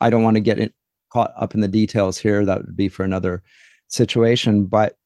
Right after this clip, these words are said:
it seems to me that there is an, an urgent need to recover Christian education. It is an imperative, uh, recognized in the early church, uh, and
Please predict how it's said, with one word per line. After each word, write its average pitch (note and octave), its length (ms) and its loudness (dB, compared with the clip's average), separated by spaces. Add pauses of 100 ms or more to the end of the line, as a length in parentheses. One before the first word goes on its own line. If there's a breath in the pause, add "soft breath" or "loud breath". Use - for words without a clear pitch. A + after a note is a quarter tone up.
it A#2+ 160 -2
seems C3+ 340 0
to A#2 140 -2
me A2 200 2
that G2+ 300 -2 (380)
there A#2 180 2
is A2+ 120 2
an, A2+ 320 2
an A#2 220 -2
urgent C#3+ 380 0
need A2+ 220 -4
to G#2+ 60 -6
recover G2+ 420 -2
Christian - 320 -6
education. G2 720 -2
It G2+ 100 -2
is G2 120 -2
an G#2 60 -2
imperative, B2+ 840 0 (1080)
uh, G2+ 360 0 (480)
recognized A#2 800 0
in G#2+ 100 -4
the G2 120 -4
early B2 300 2
church, - 520 -6 (1000)
uh, G2 360 0
and G2+ 460 0